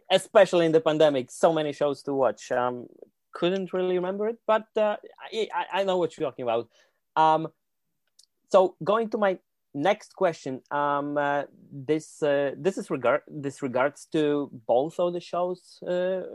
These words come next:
that you did for Netflix, Tribes of Europa and Dark. Um, mm, uh, does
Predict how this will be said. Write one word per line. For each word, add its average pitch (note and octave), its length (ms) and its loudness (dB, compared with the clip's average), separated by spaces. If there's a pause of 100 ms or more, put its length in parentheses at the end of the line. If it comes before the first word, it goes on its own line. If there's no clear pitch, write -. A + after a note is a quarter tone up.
(460)
that C#3 240 -8
you D3 100 -4
did C3 220 -6 (240)
for D3 100 -8
Netflix, D#3 720 -6 (140)
Tribes B2+ 280 -4
of - 140 -18
Europa D3 540 -2
and B2+ 280 -8
Dark. C#3+ 400 2 (640)
Um, E3 340 0 (680)
mm, C#3 220 -6
uh, C#3 460 -4 (1600)
does F#3 420 0